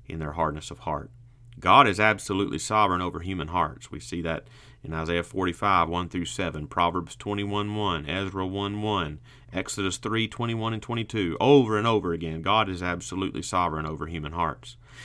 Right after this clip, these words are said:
And when people persist stubbornly in their ungodly loves and ungodly ways, God's judgment often comes in hardening them further in those ways so that they bring on themselves the painful fruit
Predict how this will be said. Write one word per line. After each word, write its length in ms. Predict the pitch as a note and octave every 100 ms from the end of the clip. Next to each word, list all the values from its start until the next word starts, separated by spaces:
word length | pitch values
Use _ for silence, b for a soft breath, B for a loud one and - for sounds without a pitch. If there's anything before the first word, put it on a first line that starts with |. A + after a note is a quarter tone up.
| B -
And 160 | D#2+
when 160 | D#2+ E2
people 340 | C#3 D3+ A#2
persist 760 | - - A#2 - D3 C#3 B2+ - b b
stubbornly 1000 | - - - - C3 C3+ C3+ C3+ C#3 C#3 b b b b -
in 180 | A2+
their 180 | G#2+ G2
ungodly 680 | G2 B2 C3 A#2+ A#2+ A#2 A2
loves 540 | G2+ A#2+ C#3 C#3+ C#3 -
and 180 | G2
ungodly 580 | F#2 G#2 G2+ F#2+ F2 E2
ways, 580 | E2 A2+ C3+ C3 C3 B2+
God's 420 | G#2+ G#2 G#2+ F#2
judgment 520 | - G#2+ G#2 G#2 G2 b b b b b b
often 460 | F2 G2+ G#2+ F#2+ F#2+
comes 600 | - G2+ F#2+ F#2+ F2+ - b b b -
in 200 | F#2+ E2
hardening 640 | - G#2 A#2+ G2+ F#2+ F#2+
them 180 | F#2 F2+
further 460 | G#2+ G#2 G#2 G#2
in 180 | - G2
those 260 | F#2+ F#2+ F#2
ways 340 | F#2+ F#2 F2
so 200 | - G2+
that 120 | F#2+ E2
they 120 | F2+
bring 360 | E2+ G2 A2
on 180 | G#2+ G#2+
themselves 560 | G#2 G2 - F#2 E2+ F2
the 100 | -
painful 460 | - F#2+ F#2+ G#2+
fruit 380 | F#2+ - E2 -